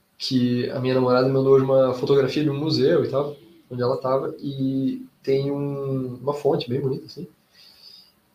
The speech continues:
Eu acho que é uma fonte, uma coisa parecida. E um padre ortodoxo, de costas, que parece que tá lavando a mão na fonte, mas na verdade tá tirando uma foto,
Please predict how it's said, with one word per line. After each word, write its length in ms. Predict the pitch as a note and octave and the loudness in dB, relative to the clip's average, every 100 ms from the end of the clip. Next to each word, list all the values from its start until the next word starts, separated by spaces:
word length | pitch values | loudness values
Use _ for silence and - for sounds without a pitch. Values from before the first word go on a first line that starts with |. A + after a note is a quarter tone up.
| _ - | _ -2
Eu 120 | C#3+ | 0
acho 140 | - | 0
que 60 | - | -2
é 20 | |
uma 100 | A2+ | -4
fonte, 260 | - B2+ B2+ | -2 -2 -2
uma 120 | G#2+ | -2
coisa 160 | B2+ | -2
parecida. 380 | - A#2+ A#2+ A#2+ - - _ | -2 -2 -2 -4 -8 -20 _
E 220 | D3 C3+ | -6 0
um 800 | C#3+ D3 D3 D3 D3 C#3+ C#3+ C#3 - | 2 2 0 -2 -2 -2 -2 -6 -2
padre 300 | C#3+ C#3+ D3 | 0 2 2
ortodoxo, 840 | D3+ - D#3 - - - - - _ | 2 2 2 2 0 -6 -10 -12 _
de 120 | B2 A#2+ | -6 -4
costas, 640 | - B2 - - - - _ _ _ _ _ - | 2 2 2 -4 -8 -10 _ _ _ _ _ -20
que 120 | - | -2
parece 200 | - A#2+ | 0 2
que 60 | - | 4
tá 80 | |
lavando 240 | C3 B2 B2+ | 6 6 4
a 20 | |
mão 100 | C3 | 2
na 80 | B2+ | 2
fonte, 220 | C#3+ C#3 | 0 0
mas 100 | D3+ | 2
na 60 | C#3+ | 6
verdade 260 | C#3+ C#3+ | 6 6
tá 80 | D#3 | 2
tirando 240 | D#3 D#3 | 0 0
uma 120 | F3 F3+ | 0 0
foto, 340 | - A2 - | -2 -6 -8